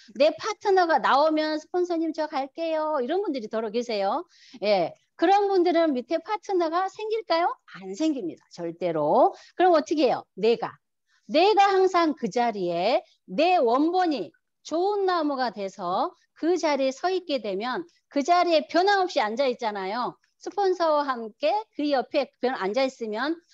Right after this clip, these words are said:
파트너도 이 화상에 계속 오고요. 그리고 그 파트너 분들도 어떻게 해요? 계속 스폰서 따라서 따라쟁이를 하게 돼요. 그래서 좋은 습관을 가지고 좋은 사업을 잘하시는 분들에게 멘토도 되어주-, 어,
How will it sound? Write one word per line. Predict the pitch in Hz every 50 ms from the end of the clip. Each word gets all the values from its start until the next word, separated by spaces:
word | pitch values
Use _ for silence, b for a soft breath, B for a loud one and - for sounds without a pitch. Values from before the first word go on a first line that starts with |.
| b b _
파트너도 | - - 415 440 427 - - 415 392 370 330 285 262 247 208 175 - - _ _ _ -
이 | 254 302 349
화상에 | 359 349 381 381 - 415 392 359 359 359
계속 | 359 - 339 359 392 - 381 226
오고요. | 196 190 190 240 254 233 196 190 208 247 311 370 B B B B B
그리고 | - 330 339 370 381 370 359
그 | - 330 330
파트너 | - 415 403 403 - 392 359 359 311
분들도 | 269 269 262 240 269 277 254
어떻게 | 247 240 240 - 254 277 277
해요? | 277 302 359 - - _ _ _ _ _ _ _
계속 | - - 440 480 480 494 494 480 453 330 262 - - _
스폰서 | - - 349 339 - 392 381 359 349 330 302 294 -
따라서 | - 311 311 302 302 285 277 285 269 269 _
따라쟁이를 | - 349 381 415 415 370 392 339 302 285 240 254 269
하게 | 294 294 311 254
돼요. | 226 180 165 147 127 - b b b b b
그래서 | - 311 - 339
좋은 | 330 - 349 392 427 440 453
습관을 | 440 - 440 - 381 381 370 359 359 330
가지고 | 302 269 254 254 262 240 233 240 262 262
좋은 | 262 294 302 320 311
사업을 | 277 - 370 370 381 381 381 359 247
잘하시는 | - - 196 214 233 294 370 - - 349 359 339 311
분들에게 | 277 247 226 233 220 226 220 190 202 208 247 311 b b b b b
멘토도 | - 202 254 294 311 302 - 427 403 - 381 359
되어주-, | 277 320 262 262 269 262 - 254 240 214 208
어, | 190